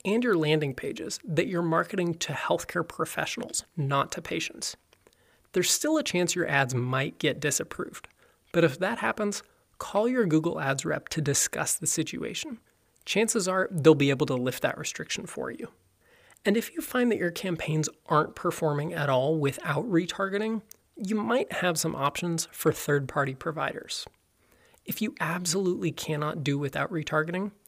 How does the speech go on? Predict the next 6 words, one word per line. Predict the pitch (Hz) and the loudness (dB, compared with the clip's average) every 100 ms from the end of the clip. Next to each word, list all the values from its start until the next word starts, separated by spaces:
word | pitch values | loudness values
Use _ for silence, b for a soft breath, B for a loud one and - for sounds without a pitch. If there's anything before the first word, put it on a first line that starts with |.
| b b b | b b b
simply | - - 190 262 | 0 0 0 -2
don't | 143 127 170 254 | -2 -2 -2 -2
use | 170 180 175 | -4 -4 -2
Google | 135 143 208 160 - | 0 0 2 0 0
for | - 285 285 | -4 -2 -2
it. | - | -4